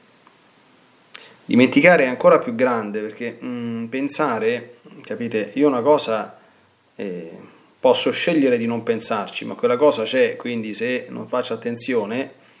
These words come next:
ricado nel pensare ad una cosa a cui non dovrei pensare. Ma se una cosa l'ho dimenticata, pensiamo alle cose che ci dimentichiamo e quanto a volte, no, <laughs> a causa della nostra miseria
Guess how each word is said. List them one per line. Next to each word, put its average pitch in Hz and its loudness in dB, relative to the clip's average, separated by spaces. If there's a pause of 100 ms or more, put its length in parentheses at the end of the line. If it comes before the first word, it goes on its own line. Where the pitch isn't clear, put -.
(460)
ricado 131 6
nel 127 0
pensare 123 2
ad 117 2
una 127 -2
cosa 127 2
a - -2
cui 117 -8
non 120 -4
dovrei 117 6
pensare. 107 -6
Ma 110 -10
se 107 -10
una 135 -6
cosa 156 -2
l'ho 117 0
dimenticata, 117 -4
pensiamo 117 -6
alle 110 -4
cose 113 -2
che 110 -8
ci - -14
dimentichiamo 110 -4
e - -12
quanto 101 -6 (720)
a 104 -14
volte, 113 4
no, 117 -2
<laughs> - -18
a 113 -12
causa 113 4
della 110 2
nostra 110 -6
miseria 107 -2